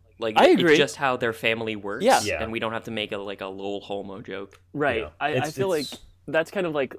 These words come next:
Speaker 2: low-hanging fruit, I think, when you see a family
Speaker 1: Mm-hmm.
Speaker 2: of just four dudes, it's like, oh, yeah, they're, you know. But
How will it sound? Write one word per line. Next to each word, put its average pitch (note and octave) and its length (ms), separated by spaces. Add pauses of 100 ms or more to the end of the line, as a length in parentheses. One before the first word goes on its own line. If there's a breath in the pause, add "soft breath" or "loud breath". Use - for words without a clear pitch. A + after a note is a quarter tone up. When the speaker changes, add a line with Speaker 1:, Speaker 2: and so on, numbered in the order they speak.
(100)
Speaker 2:
low-hanging C#3 520
fruit, C3+ 220
I A#2+ 120
think, A#2 240
when B2 100
you B2+ 80
see C3 220
a B2+ 40
family C3 360
Speaker 1:
Mm-hmm. C3 60
Speaker 2:
of B2+ 40
just B2+ 260
four B2+ 220
dudes, A#2 380
it's G#2+ 160
like, G#2+ 160 (160)
oh, A#2 180
yeah, A2+ 280
they're, A2+ 180 (400)
you A#2 80
know. F2+ 160 (440)
But E3+ 160